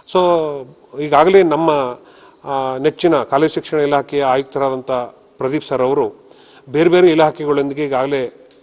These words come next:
ಒಂದು ಪತ್ರ ಮತ್ತು ಮೀಟಿಂಗ್ಗಳನ್ನು ಮಾಡಿ ಆದೇಶಗಳು ಹೊರಬಿದ್ದಿದ್ದಾವೆ.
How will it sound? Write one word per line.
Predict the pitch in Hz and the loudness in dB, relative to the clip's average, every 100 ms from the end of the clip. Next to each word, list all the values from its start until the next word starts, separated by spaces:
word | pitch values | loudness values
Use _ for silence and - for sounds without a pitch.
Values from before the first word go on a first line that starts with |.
| - | -12
ಒಂದು | 143 135 127 | -8 -8 -6
ಪತ್ರ | 139 - 139 135 - | -6 -2 0 0 -4
ಮತ್ತು | 143 127 | -8 -6
ಮೀಟಿಂಗ್ಗಳನ್ನು | 135 139 139 131 127 120 | -6 -6 -6 -4 -4 -4
ಮಾಡಿ | 117 151 131 87 - - - - - - | 0 0 0 -6 -20 -20 -20 -20 -20 -12
ಆದೇಶಗಳು | 127 131 165 170 160 135 | 0 2 2 0 0 2
ಹೊರಬಿದ್ದಿದ್ದಾವೆ. | 127 139 127 117 120 | 2 0 -4 -2 -4